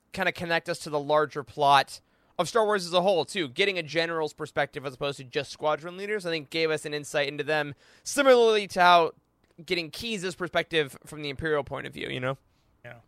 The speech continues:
Speaker 2: She, like, the reveal that they had with Hera was great, and they didn't really shoehorn her in or anything.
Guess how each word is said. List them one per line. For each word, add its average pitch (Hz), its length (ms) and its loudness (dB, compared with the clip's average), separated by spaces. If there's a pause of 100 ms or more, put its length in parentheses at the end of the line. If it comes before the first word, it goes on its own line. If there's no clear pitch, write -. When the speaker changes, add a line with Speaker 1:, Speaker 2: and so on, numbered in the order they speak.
(360)
Speaker 2:
She, - 220 -4
like, 160 320 -4
the 160 100 0
reveal 143 540 0
that 117 120 -6
they 117 120 -8
had 117 280 -6 (220)
with 120 160 -8
Hera 117 360 -4
was 113 200 -10
great, 120 420 -6 (420)
and 127 80 -10
they 127 80 -2
didn't 120 300 -4
really 120 300 -4 (160)
shoehorn 151 560 0
her 127 120 0
in 127 200 0
or 123 100 -2
anything. 120 560 -6